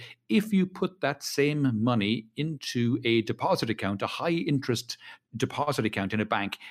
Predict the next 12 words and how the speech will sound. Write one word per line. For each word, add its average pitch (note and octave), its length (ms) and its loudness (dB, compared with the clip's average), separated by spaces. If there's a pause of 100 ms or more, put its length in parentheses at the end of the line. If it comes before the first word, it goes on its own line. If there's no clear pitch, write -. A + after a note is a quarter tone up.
(120)
here's F#3+ 460 2
the C#3 100 0
interest D#3 540 0
you G#2+ 80 6
would G2 140 2
get G#2+ 300 0
on C#3 280 2
that. F#2+ 280 0
And A#2+ 140 0
it's A2+ 140 -2
significantly C#3 720 -2
less - 560 -2